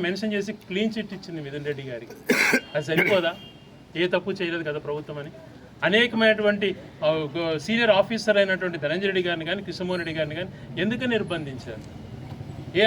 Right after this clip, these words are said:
ఆధారాలు చూపించలేకపోయినారు? వాళ్ళు ఈరోజు బయటకు వచ్చి బెయిల్ పైన వచ్చి ఇప్పుడు చూస్తే తెలుగుదేశం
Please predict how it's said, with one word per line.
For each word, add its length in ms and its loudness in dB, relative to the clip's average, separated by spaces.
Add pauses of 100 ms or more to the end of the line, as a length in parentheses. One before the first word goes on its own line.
(120)
ఆధారాలు 440 6
చూపించలేకపోయినారు? 920 4
వాళ్ళు 200 4
ఈరోజు 260 -2
బయటకు 260 -2
వచ్చి 200 -8
బెయిల్ 220 0
పైన 200 2
వచ్చి 140 -8 (380)
ఇప్పుడు 280 0
చూస్తే 280 0 (120)
తెలుగుదేశం 500 0